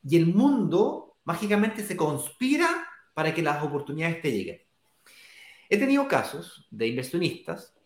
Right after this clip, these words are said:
que creen que los requisitos para poder calificar para invertir en propiedades es la renta, el ingreso, cuánto hay que ganar. Y cuando hablamos de Caribe,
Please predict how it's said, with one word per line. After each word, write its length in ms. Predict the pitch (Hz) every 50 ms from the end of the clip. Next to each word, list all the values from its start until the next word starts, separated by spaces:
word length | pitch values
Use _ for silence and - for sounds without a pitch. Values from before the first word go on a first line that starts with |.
| _ _ - _ _ _ _ _ _ _ _ _ _ _ _ -
que 160 | 147 139 139
creen 240 | - 185 196 208 202
que 80 | 202
los 100 | 190 170
requisitos 420 | 160 156 139 131 - 202 202 214 202
para 160 | 208 190 170
poder 160 | 156 170 165
calificar 460 | - 165 147 - 165 - - 156 -
para 120 | - 131 117
invertir 320 | 110 110 117 - - 143
en 100 | 160 160
propiedades 640 | 175 170 165 165 170 185 208 240 233 - - - _ -
es 120 | - 196 196
la 100 | 190 175
renta, 600 | 202 202 185 165 - - 98 101 - - _ _ _ _ _ _ _ -
el 120 | 127 127
ingreso, 440 | 127 139 165 165 165 - - 98 - - _ -
cuánto 220 | 151 160 165 175
hay 60 | 170
que 60 | 170
ganar. 400 | 156 143 131 117 101 - - - _ _ _ _ _ _ _ _ - _ _ _ _ _ _ _ -
Y 80 | -
cuando 180 | - 147 127 131
hablamos 220 | 139 175 196 214
de 80 | 202 196
Caribe, 540 | 208 - 226 262 294 311 320 330 330 -